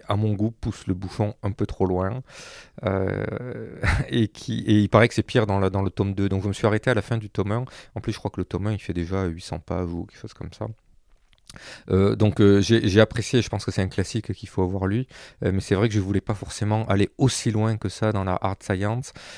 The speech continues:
Euh, moi, dans science-fiction, j'aime bien le mot, euh, fiction, enfin, il y a science, mais il y a aussi fiction. Donc, euh, j'ai essayé de trouver le bon compromis entre, euh, la narration, les problèmes, euh, psychologiques liés aux humains, en fait,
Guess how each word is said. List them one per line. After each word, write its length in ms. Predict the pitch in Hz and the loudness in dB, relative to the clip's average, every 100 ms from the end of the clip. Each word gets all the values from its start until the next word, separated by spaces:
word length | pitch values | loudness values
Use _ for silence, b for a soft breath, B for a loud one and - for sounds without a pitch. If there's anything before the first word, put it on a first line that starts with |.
| B - | B 0
Euh, 40 | |
moi, 120 | 104 | 4
dans 100 | 110 | 4
science-fiction, 640 | 101 104 - 104 - 117 113 | 2 -2 -2 -4 0 0 2
j'aime 180 | 101 | 0
bien 140 | 92 107 | 2 2
le 100 | 98 | 2
mot, 280 | 95 101 90 | 2 4 2
euh, 20 | |
fiction, 400 | - - - 127 | 0 -4 -2 -2
enfin, 160 | - | -2
il 60 | 92 | -2
y 20 | |
a 40 | 90 | -2
science, 360 | - 117 - | -2 -2 -2
mais 60 | 101 | -2
il 20 | |
y 40 | |
a 20 | 95 | -2
aussi 180 | - | -4
fiction. 460 | - 101 - 120 123 B B B | -10 -10 -6 -4 -4 B B B
Donc, 180 | - 101 | -2 2
euh, 120 | 98 - | 2 2
j'ai 220 | 95 104 | 6 6
essayé 440 | 113 135 110 120 | 8 6 6 4
de 120 | 120 | 2
trouver 340 | 101 - 101 113 | 0 0 4 4
le 160 | 101 | 4
bon 220 | 95 98 107 | 2 0 -2
compromis 600 | 104 - - 101 110 117 | -4 -2 -2 0 0 0
entre, 360 | 95 - 104 | -2 -4 0
euh, 320 | 98 95 92 87 B B - | 2 2 2 0 B B -2
la 180 | 92 | 2
narration, 720 | 95 92 95 - - 104 104 | 4 4 2 -2 -2 0 0
les 100 | 101 | 0
problèmes, 520 | 92 - 92 98 98 92 | -2 -2 2 2 4 2
euh, 520 | 87 85 85 90 92 - | 2 2 0 -2 -4 -8
psychologiques 640 | - - 95 90 101 - | -16 -4 0 0 -2 -4
liés 160 | 92 90 | 0 2
aux 80 | |
humains, 340 | 87 92 104 139 | 0 0 0 0
en 140 | 110 | -2
fait, 260 | - 117 | -2 -2